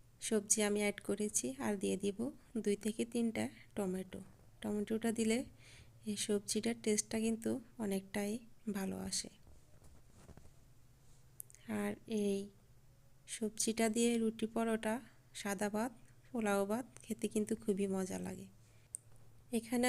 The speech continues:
আমি দুই কাপ গরম পানি দিয়ে দিলাম।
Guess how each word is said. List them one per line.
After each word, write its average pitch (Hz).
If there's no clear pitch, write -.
আমি 226
দুই 220
কাপ 226
গরম 208
পানি 202
দিয়ে 196
দিলাম। 196